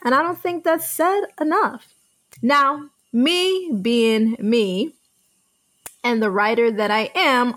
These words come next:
on the low, low key, before people start be like, "Yo, where's your book dropping? Where's that poetry you was talking about?" Listen, I have a, I have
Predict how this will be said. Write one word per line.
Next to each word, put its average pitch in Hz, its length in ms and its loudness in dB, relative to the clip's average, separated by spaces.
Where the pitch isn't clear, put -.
on 233 220 2
the 285 80 2
low, 247 380 2
low 226 280 2
key, 240 580 0
before 196 340 -4
people 226 260 -2
start 233 240 -4
be 240 60 -2
like, 214 180 -2
"Yo, 254 160 0
where's 247 260 2
your 277 140 0
book 220 340 -2
dropping? 220 600 0
Where's 247 460 0
that 262 220 2
poetry 254 540 0
you 247 140 0
was 240 140 -2
talking 226 260 0
about?" 190 180 2
Listen, 202 480 -4
I 220 80 0
have 254 240 2
a, 220 120 2
I 226 100 -2
have 233 340 0